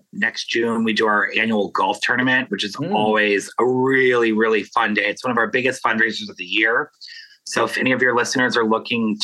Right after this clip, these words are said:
Speaker 1: to either join us on the golf course or they wanna become a sponsor, that money goes directly to help the children that we serve here, um, in the Hudson Valley and the Bronx. Those go for enrichment programming opportunities that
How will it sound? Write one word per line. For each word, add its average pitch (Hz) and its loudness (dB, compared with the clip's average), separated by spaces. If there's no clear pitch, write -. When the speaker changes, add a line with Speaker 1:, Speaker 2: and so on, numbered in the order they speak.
Speaker 1:
to 104 2
either 107 2
join 110 2
us 113 0
on 107 2
the 95 2
golf 160 2
course 170 2
or 110 -6
they 110 0
wanna 98 0
become 95 -6
a - -4
sponsor, 139 0
that 120 -2
money 120 0
goes 113 0
directly 110 0
to 110 2
help 110 0
the 107 -4
children 107 0
that 107 0
we 101 2
serve 101 -2
here, 110 0
um, 101 0
in 98 0
the 104 2
Hudson 107 -2
Valley 98 0
and 87 -4
the 82 -10
Bronx. - -2
Those 101 -2
go 98 0
for 98 0
enrichment 117 0
programming 113 0
opportunities 104 -2
that 95 0